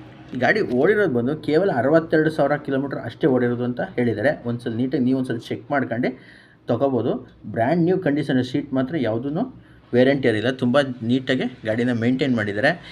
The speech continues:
ಇನ್ನು ಈ ಗಾಡಿ ಬೆಲೆ ವಿಚಾರಕ್ಕೆ ಬಂತು ಅಂತ ಹೇಳಿದ್ರೆ ಎರಡು ಲಕ್ಷದ ಇಪ್ಪತ್ತೈದು ಸಾವಿರ ರೂಪಾಯಿ ಆಸ್ಕಿಂಗ್ ಪ್ರೈಸ್ ಹೇಳ್ತಾ ಇದ್ದಾರೆ. ಯಾರಾದರೂ ಒಂದು ಲೋ ಬಜೆಟಲ್ಲಿ ಒಂದು ಒಳ್ಳೆ ಗಾಡಿ ಹುಡುಕ್ತಾ ಇರೋರಿದ್ರೆ ಈ ಗಾಡಿನ ನೋಡ್ಬೋದು ಒಂದ್ಸರಿ. ಹಾಗೆ ಇದು ಯಾವುದೇ ಕಾರಣಕ್ಕೂ ಫಿಕ್ಸ್ ಪ್ರೈಸ್ ಇರೋದಿಲ್ಲ, ನೆಗೋಷಿಯಬಲ್ ಆಗುತ್ತೆ. ಗಾಡಿನ ಒಂದ್ಸಲ ನೀಟಾಗಿ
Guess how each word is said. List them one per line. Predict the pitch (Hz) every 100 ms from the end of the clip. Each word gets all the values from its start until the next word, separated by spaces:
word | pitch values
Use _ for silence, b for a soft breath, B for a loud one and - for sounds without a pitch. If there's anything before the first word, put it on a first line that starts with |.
| B
ಇನ್ನು | B 156
ಈ | 131
ಗಾಡಿ | 127 180 117
ಬೆಲೆ | 120
ವಿಚಾರಕ್ಕೆ | 175 175 175 160
ಬಂತು | 156 147 143
ಅಂತ | 131
ಹೇಳಿದ್ರೆ | 113 104 131 156 120
ಎರಡು | 135 170
ಲಕ್ಷದ | 170 156 165 139
ಇಪ್ಪತ್ತೈದು | - 165 143 135
ಸಾವಿರ | 135 120
ರೂಪಾಯಿ | 156 220 - 113
ಆಸ್ಕಿಂಗ್ | 127 - 147
ಪ್ರೈಸ್ | 131 120 113
ಹೇಳ್ತಾ | 104 104
ಇದ್ದಾರೆ. | 101 143 240 - B B B -
ಯಾರಾದರೂ | 135 185
ಒಂದು | 170 131
ಲೋ | 160 170
ಬಜೆಟಲ್ಲಿ | 165 165 170 147
ಒಂದು | 117
ಒಳ್ಳೆ | 135 131
ಗಾಡಿ | 127 147
ಹುಡುಕ್ತಾ | 131 131
ಇರೋರಿದ್ರೆ | 120 107 104 160 214 - - - - 135
ಈ |
ಗಾಡಿನ | 117 135 170 247 - -
ನೋಡ್ಬೋದು | 117 135 135 117
ಒಂದ್ಸರಿ. | 107 110 143 - B B B 135
ಹಾಗೆ | 117 156 B B B
ಇದು | 120 113
ಯಾವುದೇ | 131 175
ಕಾರಣಕ್ಕೂ | 160 170 233 - -
ಫಿಕ್ಸ್ | 139 - -
ಪ್ರೈಸ್ | 196 135
ಇರೋದಿಲ್ಲ, | 120 107 110 180 - 123
ನೆಗೋಷಿಯಬಲ್ | 110 135 156 165 131
ಆಗುತ್ತೆ. | 104 101 - 156 85 113
ಗಾಡಿನ | 127 160 143
ಒಂದ್ಸಲ | 139 123
ನೀಟಾಗಿ | 143 156